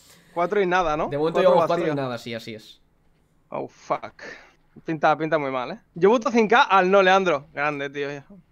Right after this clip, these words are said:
Speaker 1: Grande. Ojalá saque uno y te joda los cien
Speaker 2: No,
Speaker 1: puntos.
Speaker 2: no, no, Leandro ha votado que sí, Le-, Leandro ha votado que sí. Leandro ha votado que sí. Que no, por ejemplo, vamos a, vamos a spotear a alguien que haya votado que no.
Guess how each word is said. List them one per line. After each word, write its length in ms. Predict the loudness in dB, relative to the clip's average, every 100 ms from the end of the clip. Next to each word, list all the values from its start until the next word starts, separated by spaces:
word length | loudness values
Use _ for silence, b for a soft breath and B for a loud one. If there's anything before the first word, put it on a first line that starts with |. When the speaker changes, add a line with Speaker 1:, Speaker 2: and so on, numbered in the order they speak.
| _
Speaker 1:
Grande. 320 | -10 -10 -6
Ojalá 320 | -4 2 2
saque 260 | 2 2 6
uno 200 | 8 6
y 60 | 4
te 120 | 0
joda 240 | 4 4
los 120 | 4
cien 160 | 0 -4
Speaker 2:
No, 120 | -2
Speaker 1:
puntos. 180 | -2 -2
Speaker 2:
no, 80 | 0
no, 80 | 0
Leandro 300 | 0 0 -2
ha 20 |
votado 240 | -2 -4
que 80 | -6
sí, 240 | -6 -6
Le-, 160 | -6 -6 -6
Leandro 260 | -8 -4
ha 40 | -4
votado 200 | -4 -6
que 60 |
sí. 320 | -8 -10 -12 _ _ _ _ _ _ _ _ _ 0
Leandro 260 | 2 4
ha 20 |
votado 240 | 2 2 -2
que 80 | -4
sí. 200 | -10 -18 -20 -20 _ _ _ _ _ _ _ _ _ _ _ _ _ _ _ _ _ _ _ _ _ _ _ -4
Que 160 | -2
no, 240 | 4 2 4
por 160 | 2
ejemplo, 500 | 2 -2 -2 4 6
vamos 240 | 6 2 0
a, 60 |
vamos 260 | 2 2 0
a 80 | -2
spotear 400 | 0 2 2 2
a 60 |
alguien 200 | 0 -4
que 100 | -2
haya 120 | -2
votado 340 | -2 -2 -2 -4
que 80 |
no. 140 | -10